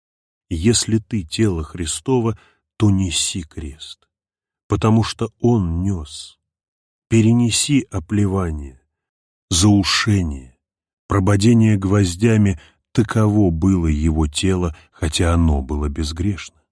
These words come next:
«Не сделал греха», — сказано, — «и не было лжи в устах Его». Книга пророка Исаии, глава пятьдесят третья, стих девятый. «Руки Его действовали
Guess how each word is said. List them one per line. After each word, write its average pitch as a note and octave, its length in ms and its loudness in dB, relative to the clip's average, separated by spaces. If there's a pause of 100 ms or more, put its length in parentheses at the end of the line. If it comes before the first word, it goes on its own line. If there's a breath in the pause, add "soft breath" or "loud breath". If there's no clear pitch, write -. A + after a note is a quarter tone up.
(1300)
«Не A#2 160 6
сделал G2+ 480 2
греха», — G2 440 -2
сказано, — C#2+ 640 -10 (360)
«и B2 160 4
не A2+ 260 6
было F2 280 -2
лжи E2 460 0
в D2 100 -6
устах D2+ 480 -8
Его». C2 420 -16 (540)
Книга F2 320 0
пророка D#2+ 580 -2
Исаии, G#2 480 -4
глава E2+ 360 -4
пятьдесят D#2+ 560 -10
третья, A2 400 -4
стих F#2+ 360 -6
девятый. F#2 640 -10 (1300)
«Руки A2 460 4
Его F2+ 320 2
действовали G2+ 760 0